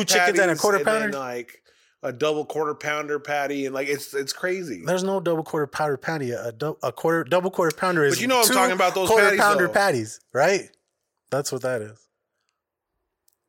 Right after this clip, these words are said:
Speaker 1: Double quarter pounder.
Speaker 2: See?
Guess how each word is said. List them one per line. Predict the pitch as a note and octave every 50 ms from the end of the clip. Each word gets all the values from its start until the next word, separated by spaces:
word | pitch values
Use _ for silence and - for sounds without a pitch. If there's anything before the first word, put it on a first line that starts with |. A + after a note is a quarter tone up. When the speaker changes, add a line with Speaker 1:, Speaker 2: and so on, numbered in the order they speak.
| _ _ _ _ _ _ -
Speaker 1:
Double | A2 G#2 G2+
quarter | - A#2+ G#2 G2
pounder. | - - G#2+ G2 G2 G2+ _ _ _ _ _ _ _ _ _ _ _ _ _ _ - - - - - _ _ _ _ _ _ _ _ - - - - - _ _ _
Speaker 2:
See? | - - - F#3 A3 B3 C4 C#4 C#4 D4 A#3 F#3